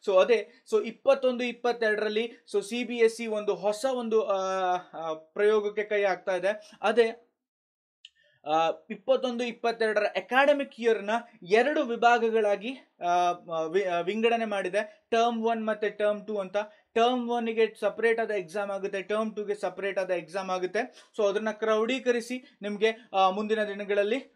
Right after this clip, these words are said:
ಅದರ ರಿಸಲ್ಟ್ ಅನ್ನ ಕೊಡ್ತಾರೆ. So ಇದು ಪ್ಯಾಂಡಮಿಕ್ ಸಿಚುವೇಶನ್ ನಡೀತಾ ಇರೋದ್ರಿಂದ ಕೇವಲ ಇಪ್ಪತ್ತೊಂದು ಮತ್ತೆ ಇಪ್ಪತ್ತೆರಡರ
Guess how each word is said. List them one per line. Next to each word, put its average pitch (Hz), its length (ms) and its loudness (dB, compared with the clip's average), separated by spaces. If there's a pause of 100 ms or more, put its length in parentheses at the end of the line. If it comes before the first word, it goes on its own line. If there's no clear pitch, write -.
ಅದರ 185 320 2
ರಿಸಲ್ಟ್ 208 400 0
ಅನ್ನ 196 140 -2
ಕೊಡ್ತಾರೆ. 190 680 -2 (100)
So 208 180 0 (160)
ಇದು 220 240 -6
ಪ್ಯಾಂಡಮಿಕ್ 233 680 0
ಸಿಚುವೇಶನ್ 220 500 -2
ನಡೀತಾ 190 380 0
ಇರೋದ್ರಿಂದ 190 340 -4 (360)
ಕೇವಲ 254 420 6 (100)
ಇಪ್ಪತ್ತೊಂದು 226 600 -2
ಮತ್ತೆ 214 300 0
ಇಪ್ಪತ್ತೆರಡರ 208 640 -2